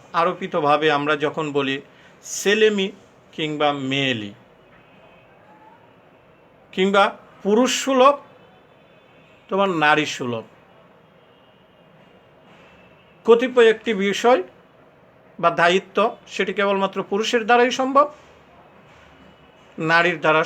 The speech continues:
সম্ভব নয়, তখন এই বিষয়টি হয়ে যায় জেন্ডারগত বিষয় বা জেন্ডারগত প্রত্যয়। মূলত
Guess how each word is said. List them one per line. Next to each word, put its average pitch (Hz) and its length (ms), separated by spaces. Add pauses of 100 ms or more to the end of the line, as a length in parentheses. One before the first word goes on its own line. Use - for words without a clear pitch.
(100)
সম্ভব 151 280 (120)
নয়, 107 160 (360)
তখন 214 300
এই 247 120
বিষয়টি 202 400
হয়ে 180 280
যায় 180 160 (580)
জেন্ডারগত 156 1400 (160)
বিষয় 185 240
বা 190 100
জেন্ডারগত 143 560 (140)
প্রত্যয়। - 400 (540)
মূলত 226 240